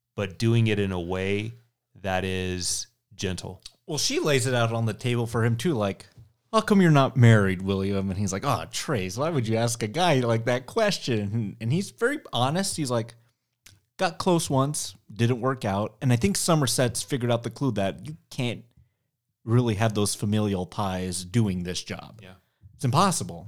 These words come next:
Speaker 2: I mean, what you take home with you, the shit that they see, the hours that you work, you, you wouldn't be there anyway. So I, th-, that makes it more sad for me, too, that he tried and failed and is perfectly willing to admit those failures.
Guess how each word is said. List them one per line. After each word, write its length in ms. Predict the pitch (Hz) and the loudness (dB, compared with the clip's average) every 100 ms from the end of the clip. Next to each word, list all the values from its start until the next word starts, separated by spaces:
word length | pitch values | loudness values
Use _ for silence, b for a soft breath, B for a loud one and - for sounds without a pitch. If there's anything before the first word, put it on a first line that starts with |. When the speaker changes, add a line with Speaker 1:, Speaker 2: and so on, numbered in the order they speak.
| 107 | -8
Speaker 2:
I 100 | 110 | -4
mean, 360 | 104 104 98 98 | -2 -2 -2 0
what 220 | 135 170 | -2 -2
you 60 | 147 | -2
take 240 | 160 151 | -2 -2
home 220 | 139 143 | 0 0
with 200 | 123 123 | 0 -2
you, 260 | 175 190 185 | -4 -4 -4
the 180 | 127 104 - | -6 -8 -8
shit 380 | - - 170 190 | -8 -4 -4 -6
that 120 | 151 | -6
they 160 | 156 156 | -6 -4
see, 460 | - 175 185 180 b b b _ - | -6 -6 -6 -8 b b b _ -10
the 120 | 127 - | -2 4
hours 420 | 113 156 175 165 | 4 6 4 2
that 120 | 160 | 0
you 160 | 143 156 | 0 -2
work, 480 | 127 127 180 175 _ | 0 -2 -2 -4 _
you, 320 | 170 135 151 | -6 -4 -2
you 180 | 151 143 | -2 -2
wouldn't 280 | 147 156 151 | 0 0 0
be 100 | 143 | -2
there 200 | 151 151 | 0 2
anyway. 600 | 160 240 139 95 80 87 - _ _ _ _ - | 2 2 0 0 -4 -8 -12 _ _ _ _ -8
So 640 | - 127 117 110 107 - _ _ - | 2 4 6 4 2 -4 _ _ -4
I, 140 | 135 | -4
th-, 280 | 139 170 175 | -4 -6 -4
that 140 | 175 190 | 0 2
makes 220 | 202 - | 2 4
it 80 | 175 | 4
more 180 | 190 233 | 6 6
sad 300 | - 120 117 | 6 4 2
for 80 | |
me, 140 | 131 127 | 0 0
too, 200 | 117 208 | 0 0
that 160 | 127 104 | 2 0
he 100 | 120 | -2
tried 480 | 113 123 127 156 170 | 0 2 2 0 -2
and 200 | - 139 | -4 -4
failed 480 | 180 214 95 92 - | -4 -2 -4 -6 -4
and 220 | 120 113 | 0 2
is 220 | 117 113 | 2 2
perfectly 480 | - - 214 208 180 | -2 -4 -4 -2 -4
willing 280 | 147 143 131 | -2 -2 -2
to 100 | 120 | -2
admit 300 | 104 107 98 | 0 -2 -4
those 200 | 95 92 | -4 -4
failures. 600 | - 92 82 76 - - | -6 -6 -6 -8 -8 -10